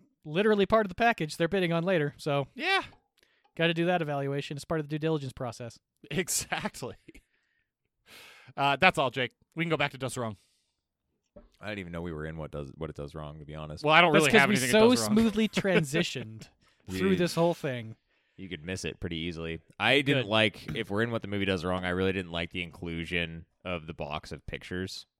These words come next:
Speaker 3: I didn't think that scene needed
Speaker 1: Oh
Speaker 3: to
Speaker 1: my God.
Speaker 3: exist.
Speaker 1: I, yeah, I had that in the nitpicks just 'cause
Speaker 3: Mm. I thought it was big enough. Like, it just, it,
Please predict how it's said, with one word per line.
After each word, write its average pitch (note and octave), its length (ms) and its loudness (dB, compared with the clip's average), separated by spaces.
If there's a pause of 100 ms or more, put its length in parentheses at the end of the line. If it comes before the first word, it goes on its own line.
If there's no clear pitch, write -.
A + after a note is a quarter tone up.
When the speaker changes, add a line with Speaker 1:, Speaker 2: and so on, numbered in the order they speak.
(320)
Speaker 3:
I - 80 -10
didn't E2+ 160 -8
think E2 160 -10
that E2 120 -6
scene E2 220 -10
needed E2 120 0
Speaker 1:
Oh D#3 100 4
Speaker 3:
to E2+ 60 -2
Speaker 1:
my E2 60 -6
God. B2+ 160 -4
Speaker 3:
exist. - 220 -8
Speaker 1:
I, G#3 200 2
yeah, D3+ 240 2
I D3+ 120 2
had F3 180 4
that D#3+ 160 2
in D3 240 -2
the B2+ 80 -6
nitpicks C#3+ 540 -2
just - 200 -6
'cause A#2 400 -8
Speaker 3:
Mm. E2+ 80 -12 (160)
I B2+ 120 0
thought G#3 180 2
it F#3+ 40 6
was C3 140 2
big G2+ 200 -2
enough. B2 260 4
Like, A2+ 160 2
it A2+ 80 -4
just, C#3+ 220 -4
it, C3 180 -2